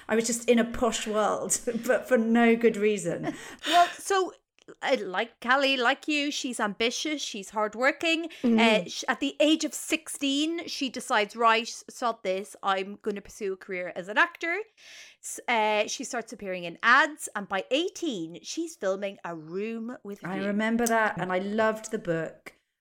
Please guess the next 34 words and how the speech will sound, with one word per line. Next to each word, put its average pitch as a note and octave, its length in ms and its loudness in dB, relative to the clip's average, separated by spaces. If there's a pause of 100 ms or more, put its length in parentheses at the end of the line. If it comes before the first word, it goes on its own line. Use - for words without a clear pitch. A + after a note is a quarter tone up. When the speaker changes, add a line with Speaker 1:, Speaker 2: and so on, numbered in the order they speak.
Speaker 1:
and F3 160 -6
I E3+ 140 -2
loved F3 420 -4
her F3+ 120 -4
in D#3+ 140 -6
the D#3+ 60 -8
film. D3 480 -10 (340)
Speaker 3:
I B3+ 80 -2
had C#4 100 4
no D#4 180 6
idea D4+ 220 4
she B3+ 140 2
was F#3+ 80 -2
that A3+ 160 2
young. A#3 240 2
That's F#3 180 -2
wild. F3+ 420 -2
Speaker 1:
Yeah. F3 340 -10 (320)
Speaker 2:
So - 100 -20
she's A3 260 -18
eighteen. A3+ 540 -6 (460)
But, C#4 300 0
uh, A3 360 0
interesting D#4 420 -6
enough, F3+ 220 -6 (260)
she D4 600 -4 (100)
carried D#4 520 0
on A3+ 280 0 (120)
living A#3 400 -2
at A3+ 100 -6
home F#3+ 380 -2 (120)
with F3+ 140 -6
her F#3+ 100 -8
parents. - 720 -10